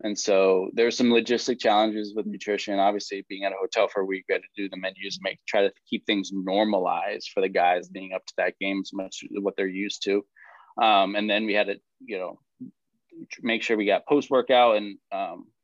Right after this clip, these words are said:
post-practice nutrition, everything set up over there, um, use their weight room too. So, um, it's a little bit of a,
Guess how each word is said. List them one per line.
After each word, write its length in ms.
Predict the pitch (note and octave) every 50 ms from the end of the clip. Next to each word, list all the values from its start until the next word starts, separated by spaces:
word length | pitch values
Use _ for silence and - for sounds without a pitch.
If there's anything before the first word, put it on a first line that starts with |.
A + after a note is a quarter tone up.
| _ _ _ _ _ _ -
post-practice 600 | A#2+ B2+ - - - - A2+ A2 - - A#2 -
nutrition, 460 | A2 G#2 G2+ - A#2 A2+ - - A2
everything 340 | G#2 G#2+ G#2 G2+ - G#2 G2+
set 200 | - - F2+ F2+
up 100 | G2 F#2+ -
over 220 | G2+ G2 G2 F#2+
there, 380 | F2+ F#2+ G2 G2+ G2 G2 G2+ - -
um, 500 | G#2 G2 G2+ - - - - - - - -
use 200 | - G#2 G2+ F#2
their 160 | G2+ F#2 F2
weight 260 | F2 F2+ F#2 G2+ G2
room 380 | F#2+ F#2+ F#2+ F#2+ F#2+ F#2+ F#2+ G2
too. 320 | - - G2 G2 G2 G2
So, 280 | F#2 - - F#2 F2+ F2+ _ _ _ - - - - - - - _ _ -
um, 300 | - G#2+ G#2 G#2 G2+ A2
it's 100 | A#2+ C3
a 60 | F3+
little 180 | F3+ F3+ F#3 E3+
bit 180 | C3+ C#3+ C3+
of 140 | C3 A#2+ A2
a, 160 | A2+ G2+ G2